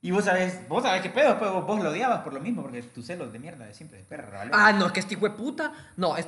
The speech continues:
Speaker 2: ah, míreme, aquí hacemos reuniones familiares y este, o sea, yo la única persona que esperaba era este pendejo. Al único que esperaba era este pendejo. Y yo salí del cuarto bien emocionado. Y, bueno, no le decíamos precio en aquel entonces. Bueno, entonces vengo y le digo, "¿Y José? ¿Dónde está José?". Y todos como que, "No, se quedó con,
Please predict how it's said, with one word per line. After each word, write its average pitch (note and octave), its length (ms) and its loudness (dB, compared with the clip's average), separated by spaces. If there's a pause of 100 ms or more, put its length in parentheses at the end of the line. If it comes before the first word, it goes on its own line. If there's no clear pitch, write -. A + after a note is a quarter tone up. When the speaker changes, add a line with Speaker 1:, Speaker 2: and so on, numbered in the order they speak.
Speaker 2:
ah, F#3 180 2
míreme, F#3 400 0 (240)
aquí D#3+ 160 -6
hacemos A3 240 0
reuniones G#3 300 -2
familiares G#3+ 520 -2 (440)
y E3+ 80 -2
este, F3+ 240 -4
o F#3 60 -2
sea, D#3 200 -4
yo G3 140 2
la A#3+ 80 2
única A#3 160 -4
persona A3 240 -6
que G3+ 80 -10
esperaba G3 240 -2
era G#3+ 80 -2
este - 160 -6
pendejo. F#3 480 -10 (460)
Al E3 80 -4
único A3+ 160 -2
que A#3 60 -8
esperaba G#3 180 -4
era A3 60 -6
este G#3+ 120 -12
pendejo. F#3+ 360 -6 (280)
Y G3+ 80 -4
yo G3+ 60 4
salí A#3 180 2
del A#3 160 4
cuarto C4 320 0
bien A3+ 140 0
emocionado. C4 340 -2 (420)
Y, B3 160 -14 (100)
bueno, - 360 2
no F3+ 60 -6
le G#3 120 0
decíamos G3+ 200 -4
precio G3 200 -4
en D3 60 -6
aquel D3 100 -8
entonces. C#3 300 -8 (360)
Bueno, D#3 160 -4
entonces D#3 320 -8
vengo E3 220 0
y - 40 -2
le F#3 60 0
digo, F3+ 140 -2
"¿Y G#3 60 -6
José? F4+ 320 -2 (340)
¿Dónde D#4 140 -6
está A4 180 -6
José?". A#4+ 400 0 (500)
Y G#3 100 -4
todos A3+ 180 0
como A3+ 160 0
que, A3+ 80 -4
"No, D4 600 2
se B3+ 200 -4
quedó A#3 340 -2
con, G3 540 -2